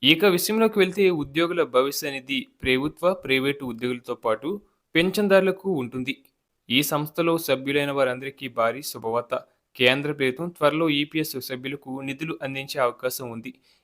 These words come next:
ఈ క్రమంలోనే ఉద్యోగుల పెన్షన్ పథకం ఈపీఎస్ కింద చెల్లించాల్సిన కనీస మొత్తాన్ని ఐదు వేలకి పెంచవచ్చని ప్రభుత్వ వర్గాలు చెబుతున్నాయి. ఎప్పటి నుంచో జరుగుతున్న ఈ పెంపుపై బడ్జెట్ సమావేశాల సందర్భంగా ఈ నిర్ణయం తీసుకునే అవకాశం ఉంది.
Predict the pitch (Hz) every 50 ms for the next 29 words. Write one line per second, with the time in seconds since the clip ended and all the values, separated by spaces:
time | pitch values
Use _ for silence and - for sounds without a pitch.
0 | _ - 120 135 147 - 170 165 165 175 185 185 180 180 180 175 156 127 - _
1 | _ - 139 127 127 139 151 151 147 151 147 131 - - 127 123 123 - 143 135
2 | - 131 123 117 113 - - 113 - _ _ _ _ _ _ _ 127 143 156 160
3 | 160 170 160 165 - - 160 165 165 156 - 135 131 143 139 143 - 143 139 -
4 | - 139 135 - - 131 127 131 135 131 - 139 127 127 123 - - 127 135 165
5 | 196 196 - - _ 143 147 160 160 185 196 185 185 190 196 - 175 147 - 127
6 | 127 127 - 147 143 139 143 156 147 139 117 113 - - 123 127 127 143 - 147
7 | 139 123 127 123 123 123 127 131 123 117 110 - _ _ _ _ _ _ _ _
8 | - - 123 117 120 120 131 127 131 131 - - _ _ _ _ _ _ _ _
9 | _ _ _ _ _ 135 127 127 123 - - - 180 185 185 180 175 - 190 165
10 | 139 127 131 131 135 147 - - 147 147 143 - 135 131 - - 131 123 120 123
11 | - 170 175 185 151 135 131 127 131 147 160 156 151 131 - 127 120 120 127 127
12 | 123 127 127 - 135 127 127 - - 117 117 117 117 113 120 117 123 147 175 185
13 | - - _ _ _ _ _ _ - 156 165 165 170 170 175 180 190 185 180 -
14 | 135 123 - - 139 131 120 113 117 - 123 123 - 135 123 117 113 113 127 -